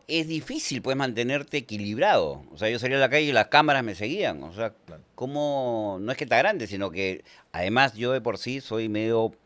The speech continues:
Speaker 1: o en ese momento, de repente no estaba acostumbrado, pues, a ese nivel de, de, de exposición. Yo creo que cualquiera se desubica.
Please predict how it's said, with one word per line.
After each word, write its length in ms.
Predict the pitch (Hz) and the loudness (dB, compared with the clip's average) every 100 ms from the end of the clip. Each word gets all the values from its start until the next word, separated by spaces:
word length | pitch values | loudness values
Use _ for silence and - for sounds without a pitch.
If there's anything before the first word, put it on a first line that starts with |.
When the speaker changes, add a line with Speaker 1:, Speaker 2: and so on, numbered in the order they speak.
| _ _ _ _ - | _ _ _ _ -10
Speaker 1:
o 220 | 85 92 | -2 0
en 180 | 98 95 | 0 -2
ese 180 | 98 | -4
momento, 420 | 98 107 180 117 92 | -4 0 0 0 -2
de 60 | |
repente 420 | 87 80 127 113 113 | -2 -4 -6 -4 -6
no 80 | |
estaba 220 | 107 110 107 | -2 2 2
acostumbrado, 540 | 87 - 101 220 156 | 0 -8 -2 0 0
pues, 160 | 101 85 | -2 -4
a 80 | 95 | -4
ese 220 | 95 98 | -4 -8
nivel 300 | 85 90 104 | -8 -8 -6
de, 200 | 101 95 | -6 -8
de, 220 | 78 71 67 | -8 -12 -12
de 100 | 67 | -16
exposición. 440 | - 71 82 170 | -14 -14 -10 -8
Yo 140 | 123 120 | -4 -2
creo 180 | 127 | -2
que 100 | 98 | -4
cualquiera 360 | 69 80 104 139 | -6 -6 -4 -6
se 120 | 101 | -6
desubica. 540 | 78 - 95 147 71 | -10 -8 -8 -6 -8